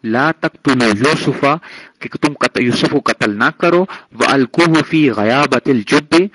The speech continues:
البتہ اگر تو، اچھا جی، اور یہ آ جائے گا، إِن كُنتُمْ فَاعِلِينَ کا ترجمہ پہلے ہے، اگر تم کچھ کرنا ہی ہے تو اب کیا کرو، وَأَلْقُوهُ فِي غَيَابَتِ الْجُبِّ، تو اسے کسی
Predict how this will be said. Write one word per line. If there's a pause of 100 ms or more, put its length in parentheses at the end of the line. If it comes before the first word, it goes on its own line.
(1300)
البتہ
اگر
تو،
اچھا
جی،
اور
یہ
آ
جائے
گا، (100)
إِن
كُنتُمْ
فَاعِلِينَ
کا
ترجمہ
پہلے
ہے، (160)
اگر (180)
تم (120)
کچھ
کرنا
ہی
ہے
تو
اب
کیا
کرو، (500)
وَأَلْقُوهُ
فِي
غَيَابَتِ
الْجُبِّ، (1120)
تو
اسے
کسی